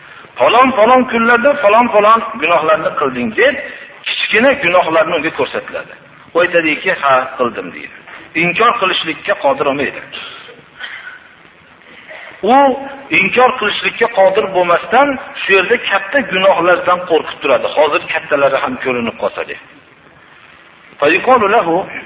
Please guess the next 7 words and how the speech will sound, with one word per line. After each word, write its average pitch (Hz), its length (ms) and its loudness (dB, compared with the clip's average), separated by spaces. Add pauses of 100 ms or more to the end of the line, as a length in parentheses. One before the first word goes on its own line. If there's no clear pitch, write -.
(840)
"فإن 190 360 0
لك 196 300 2
مكان 202 840 2 (500)
كل 226 260 -2 (220)
سيئة 214 640 0 (160)
حسنة." - 560 -2 (760)
Har 277 260 2